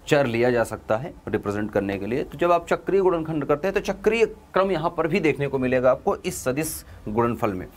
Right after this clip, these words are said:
तो सदिश गुणनफल में चक्रीय क्रम हम एक्स, वाई और जेड के लिए generally निकालते हैं या देखते हैं।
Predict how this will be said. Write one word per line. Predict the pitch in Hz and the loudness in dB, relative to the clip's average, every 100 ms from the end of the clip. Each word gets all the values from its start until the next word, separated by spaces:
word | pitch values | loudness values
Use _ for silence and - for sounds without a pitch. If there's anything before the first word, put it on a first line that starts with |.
| - - | -20 -4
तो | 170 | -2
सदिश | 170 185 208 | 2 2 4
गुणनफल | 214 208 196 | 4 4 2
में | 202 214 | 2 0
चक्रीय | 190 190 190 | 0 0 0
क्रम | 202 196 202 | 2 2 2
हम | 208 208 175 | 0 0 -4
एक्स, | 175 175 | -4 2
वाई | 160 185 | 2 4
और | 165 | 2
जेड | 139 131 175 | 2 0 0
के | 165 | -4
लिए | 143 147 147 - - - | -6 -6 -8 -16 -14 -2
generally | 123 131 135 135 | 2 2 2 0
निकालते | 120 123 135 139 | 2 4 4 0
हैं | 151 127 | -2 -2
या | 127 | -2
देखते | 113 123 - | -2 -2 -4
हैं। | 135 127 | -6 -6